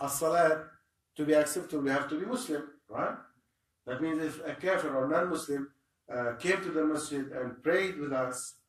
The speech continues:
his prayer is not acceptable. Or if a Muslim man married a, a Christian or a Jew,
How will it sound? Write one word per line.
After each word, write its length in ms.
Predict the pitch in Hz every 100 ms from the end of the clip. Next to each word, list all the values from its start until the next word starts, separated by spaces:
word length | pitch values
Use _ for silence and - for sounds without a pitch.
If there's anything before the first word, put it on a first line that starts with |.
| _ _ _ _ _
his 260 | 160 175 147
prayer 320 | 131 147 151
is 160 | 147 139
not 240 | 156 156
acceptable. 560 | 160 156 180 175 135 120
Or 420 | 147 165 165 - - _ _ _ _ _ _
if 440 | 190 190 - - - _ _ _ _ _ _ _ _ _ -
a 100 | 143
Muslim 420 | 175 - 156 147
man 300 | 147 139 131
married 340 | 143 147 - - -
a, 320 | 131 131 139
a 40 |
Christian 480 | 131 156 156 151 139
or 220 | 147 135
a 60 | 131
Jew, 280 | 131 135